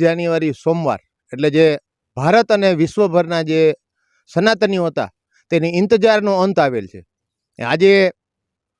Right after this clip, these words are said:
આપણા ભારતના વડાપ્રધાન નરેન્દ્રભાઈ મોદીની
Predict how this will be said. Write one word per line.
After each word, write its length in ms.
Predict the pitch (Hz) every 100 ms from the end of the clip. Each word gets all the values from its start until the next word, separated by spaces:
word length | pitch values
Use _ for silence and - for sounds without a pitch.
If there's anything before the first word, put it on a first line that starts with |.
| _ _ _
આપણા 540 | 131 147 165 151 143 139 _ _ _ _ _ _ _ 127
ભારતના 340 | 160 190 185
વડાપ્રધાન 580 | 160 170 151 139 139 131
નરેન્દ્રભાઈ 600 | 123 147 160 160 151 143
મોદીની 1160 | 131 165 180 131 - _ - 139 160 156 139